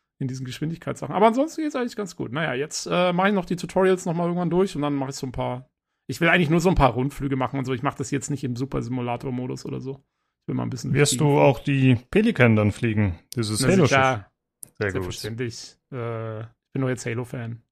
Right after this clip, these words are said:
Speaker 1: Da mach ich das.
Speaker 2: <laughs>
Speaker 1: <laughs> Ähm, jo, also das, da hab ich so ein bisschen reingespielt und dann hab ich, wie gesagt, also eure Spiele, die ihr heute reviewen wollte, hab ich mal kurz reingespielt und so.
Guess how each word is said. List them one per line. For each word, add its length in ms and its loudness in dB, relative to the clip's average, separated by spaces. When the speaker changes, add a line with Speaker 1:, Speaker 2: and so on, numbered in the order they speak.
Speaker 1:
Da 120 -14
mach 160 -12
ich 80 -20
das. 160 -14
Speaker 2:
<laughs> 80 -6
Speaker 1:
<laughs> 1160 -2
Ähm, 640 0
jo, 320 12
also 200 6
das, 140 8
da 220 8
hab 100 8
ich 60 0
so 80 -2
ein 60 -2
bisschen 220 0
reingespielt 840 4
und 560 2
dann 240 2
hab 100 2
ich, 140 -4
wie 80 0
gesagt, 240 0
also 180 0
eure 240 4
Spiele, 300 0
die 120 4
ihr 140 2
heute 200 0
reviewen 360 0
wollte, 240 2
hab 80 2
ich 140 -6
mal 100 2
kurz 240 -6
reingespielt 640 0
und 120 -4
so. 340 -2